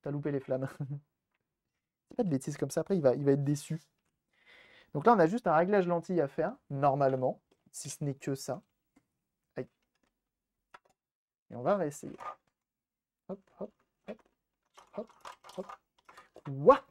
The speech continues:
<laughs> Quoi ? Des flammes bleues alors que je n'étais pas là ? Mon Dieu. Alors attendez. Mais effectivement, bien vu, hein. Ça veut dire que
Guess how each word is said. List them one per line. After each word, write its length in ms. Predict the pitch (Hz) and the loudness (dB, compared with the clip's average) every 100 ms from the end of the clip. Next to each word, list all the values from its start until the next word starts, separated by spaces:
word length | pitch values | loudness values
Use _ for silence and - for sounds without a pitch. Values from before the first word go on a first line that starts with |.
| - - | -14 -6
<laughs> 60 | 175 175 - - - _ 175 196 202 196 156 _ - | -4 -2 -4 -8 -20 _ -10 -10 -12 -14 -16 _ -14
Quoi ? 380 | 151 147 269 277 | -10 4 4 4
Des 160 | 151 165 | -2 -4
flammes 320 | - 190 180 | 4 4 6
bleues 240 | 170 254 233 | 4 4 6
alors 140 | 175 | 4
que 40 | |
je 80 | 156 | -2
n'étais 300 | 151 160 160 | -6 -4 -6
pas 280 | - - 269 | -6 4 8
là ? 200 | 247 311 _ _ _ | 8 4 _ _ _
Mon 460 | 147 139 139 170 294 | -8 -8 -4 -2 -2
Dieu. 180 | 170 - _ _ _ _ _ _ _ _ _ _ _ _ - | -2 -6 _ _ _ _ _ _ _ _ _ _ _ _ -8
Alors 180 | 127 | -2
attendez. 280 | 147 151 120 - - - | -2 -2 -8 -10 -20 -4
Mais 60 | 151 | 0
effectivement, 340 | 165 190 285 | 2 4 6
bien 180 | 208 220 | 8 8
vu, 160 | 220 247 | 8 8
hein. 180 | 165 - _ | 6 4 _
Ça 160 | - 156 | 4 4
veut 80 | |
dire 180 | 165 226 | 4 0
que 400 | - 160 156 151 | 0 2 4 2